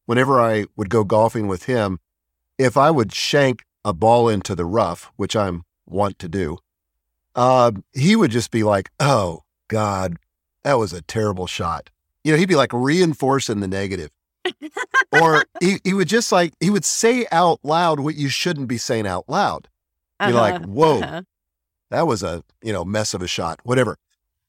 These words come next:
Speaker 1: Then this other guy, and I will use his real name, his name was Victor. And when I would go golfing with Victor,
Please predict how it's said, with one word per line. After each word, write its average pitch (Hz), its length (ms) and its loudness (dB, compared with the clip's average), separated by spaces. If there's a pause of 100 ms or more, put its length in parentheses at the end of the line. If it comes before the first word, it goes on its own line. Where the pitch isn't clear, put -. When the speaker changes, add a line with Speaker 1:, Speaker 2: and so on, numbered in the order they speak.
Speaker 1:
Then 233 180 2
this 233 180 2
other 233 160 4
guy, 107 180 2
and 113 80 2
I 127 40 0
will 185 180 0
use 143 220 -2
his 156 160 -4
real 101 140 0
name, 92 280 -4
his 135 180 -6
name 127 120 2
was 92 160 -4
Victor. 90 380 -4 (200)
And 131 140 -2
when 135 80 2
I 139 80 6
would 165 100 2
go 135 140 2
golfing 120 340 2
with 95 100 -4
Victor, 90 440 -4